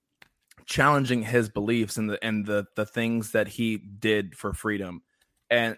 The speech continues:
Jyn introduced to him to a less hostile, less aggressive, demonic, dark form of, uh, just representing, uh, freedom and trying your best to,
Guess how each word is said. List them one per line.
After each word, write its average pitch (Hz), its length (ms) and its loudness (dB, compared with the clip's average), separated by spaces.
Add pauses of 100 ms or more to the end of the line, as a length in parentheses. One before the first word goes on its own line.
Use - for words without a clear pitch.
Jyn 123 300 2
introduced 123 460 2
to 120 140 -2
him 110 160 -2
to 117 200 0
a 107 40 2
less 107 640 0
hostile, 107 800 0 (160)
less 110 640 -4 (180)
aggressive, 107 680 -2 (320)
demonic, 107 560 0
dark 104 300 4
form 104 540 0 (420)
of, 104 340 2 (100)
uh, 62 260 -4 (500)
just 110 240 -2
representing, 107 760 -2
uh, 95 160 -6
freedom 107 400 -4
and 98 100 -6
trying 104 360 -6
your 104 160 -2
best 104 240 -2
to, 104 100 -4